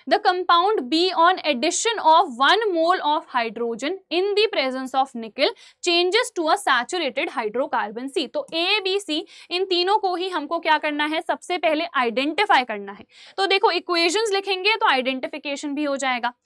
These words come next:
एक सैचुरेटेड ऑर्गेनिक कंपाउंड है, ये जो ए है ये अल्कोहल है, हमें पता है इसका अगर मैं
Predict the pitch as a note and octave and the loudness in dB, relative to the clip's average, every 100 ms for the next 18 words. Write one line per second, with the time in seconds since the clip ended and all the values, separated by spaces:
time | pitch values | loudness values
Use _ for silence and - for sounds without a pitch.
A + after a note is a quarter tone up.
0 | - - - A#4 - F#4+ D#4 D#4+ G#4+ G#4 | -20 -10 -2 -2 2 2 2 2 0 0
1 | A4 A4 E4 C4+ C#4+ E4+ D4+ C4+ A#3 B3 | 0 2 2 2 -4 -4 -6 -4 -4 -4
2 | D#4 C4 E4+ C4+ D#4 F4+ - E4 F#4 F#4+ | -2 -4 -4 -2 -2 -2 -4 -2 2 2
3 | G4 - A#3+ A3+ C4 B3+ B3 B3 A#3+ - | 2 2 0 0 -2 0 0 0 -12 -20
4 | - E4+ G#4 G4+ E4+ F4+ F#4 F4 - G#4 | 0 2 4 2 2 2 2 -2 0 4
5 | G4+ D4 D#4+ D4 C4 | 6 4 2 0 -2